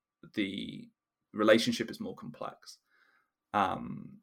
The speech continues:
and I think a good example is someone like John Hope Franklin, who is, again, within the Chicago en-, environment in which Bennett is,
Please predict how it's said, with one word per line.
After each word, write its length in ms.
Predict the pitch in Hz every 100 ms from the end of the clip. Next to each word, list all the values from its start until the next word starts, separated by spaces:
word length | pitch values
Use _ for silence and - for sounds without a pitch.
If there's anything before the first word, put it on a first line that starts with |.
| -
and 100 | 113
I 40 |
think 160 | 139 127
a 60 |
good 160 | 113 117
example 340 | 110 107 -
is 80 | -
someone 220 | - -
like 160 | 92 -
John 160 | 87 -
Hope 180 | -
Franklin, 600 | - - - - - - -
who 160 | -
is, 80 | -
again, 360 | - 98 87 101
within 300 | - 98 98
the 60 | 101
Chicago 580 | - - 107 - - - - _ _ _ _ _ _ _ 202 - -
en-, 220 | 117 -
environment 540 | - 101 90 95 82 - _ -
in 100 | -
which 240 | - - -
Bennett 300 | 98 104 -
is, 300 | 95 -